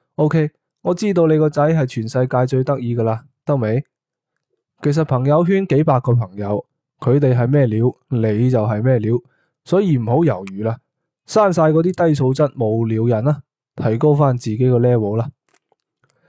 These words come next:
朋友圈最想刪哪些人呢？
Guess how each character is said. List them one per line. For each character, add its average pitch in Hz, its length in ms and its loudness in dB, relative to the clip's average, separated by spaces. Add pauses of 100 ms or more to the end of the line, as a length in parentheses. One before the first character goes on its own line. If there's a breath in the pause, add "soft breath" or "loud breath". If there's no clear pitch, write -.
(480)
朋 190 140 0
友 165 160 4
圈 180 240 0
最 190 160 0
想 113 200 -4
刪 147 200 0
哪 113 140 -2
些 127 160 -4
人 113 180 -2
呢？ 123 180 -4